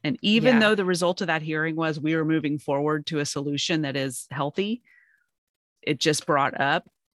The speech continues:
Speaker 1: how sad it was. And I
Speaker 2: Yeah.
Speaker 1: was meeting friends for lunch afterward, and I was like, "I think I just need a hug." Like, I, I got out of the car at the same time as another
Speaker 2: Yes.
Speaker 1: woman. And I'm not normally really like that, but I was like, "Oh, I'm ready to just,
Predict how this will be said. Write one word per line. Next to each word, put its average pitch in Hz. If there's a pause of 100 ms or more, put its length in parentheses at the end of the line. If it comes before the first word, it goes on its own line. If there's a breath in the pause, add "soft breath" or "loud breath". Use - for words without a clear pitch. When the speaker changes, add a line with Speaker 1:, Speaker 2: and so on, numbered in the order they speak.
(400)
Speaker 1:
how 151
sad 139
it 165
was. 175
And 160
I 143
Speaker 2:
Yeah. 143
Speaker 1:
was 147
meeting 151
friends 151
for 147
lunch 143
afterward, 160
and 143
I -
was 190
like, 190
"I 226
think 403
I 415
just 349
need 226
a 175
hug." 170
Like, 180
I, 165 (420)
I 185
got 180
out 175
of 165
the 160
car 160
at 170
the 156
same 156
time 160
as 156
another 151
Speaker 2:
Yes. 156
Speaker 1:
woman. 180 (1000 soft breath)
And 190
I'm 190
not 196
normally 165
really 160
like 143
that, -
but 156
I 156
was 190
like, 196
"Oh, 262
I'm 220
ready 202
to 190
just, 190